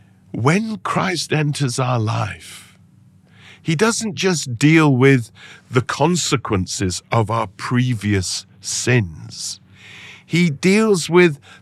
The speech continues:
the practices of our sin in our life. He deals with the penalty of it. He breaks the power of it.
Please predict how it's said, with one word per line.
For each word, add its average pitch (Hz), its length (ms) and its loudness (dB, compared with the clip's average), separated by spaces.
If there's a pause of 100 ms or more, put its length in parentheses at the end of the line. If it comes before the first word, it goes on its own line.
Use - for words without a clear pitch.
(140)
the 165 120 4 (160)
practices - 1300 -4 (260)
of 117 340 2 (280)
our 104 320 2 (120)
sin 107 440 0
in 90 160 -4
our 85 160 -6
life. - 580 -14 (1300)
He 143 140 2
deals 143 420 6
with 123 140 2
the 110 100 0
penalty 185 680 0
of 190 200 -2
it. - 340 -10 (560)
He 165 180 6
breaks 147 500 2
the 123 200 0 (160)
power 175 500 4
of 95 140 -4
it. - 400 -4